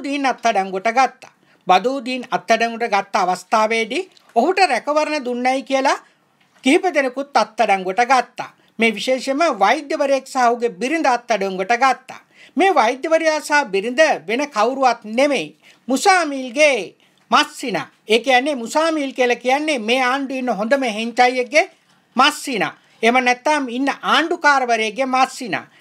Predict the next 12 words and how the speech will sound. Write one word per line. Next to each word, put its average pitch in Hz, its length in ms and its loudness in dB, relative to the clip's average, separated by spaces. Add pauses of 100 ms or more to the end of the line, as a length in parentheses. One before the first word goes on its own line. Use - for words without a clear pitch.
(140)
කෙසේ 403 300 2
වෙතත් 320 360 -2
ඔවුන් 277 280 0
මේ 247 180 2
වන 277 180 -4
විට 226 260 -4
රක්ෂිත 247 480 -2
බන්ධනාගාරගත 233 960 0
කරලා 185 320 -2
තිබෙනවා. 254 440 -2 (580)
හැබැයි 349 380 4
ගම්මන්පිල 277 680 0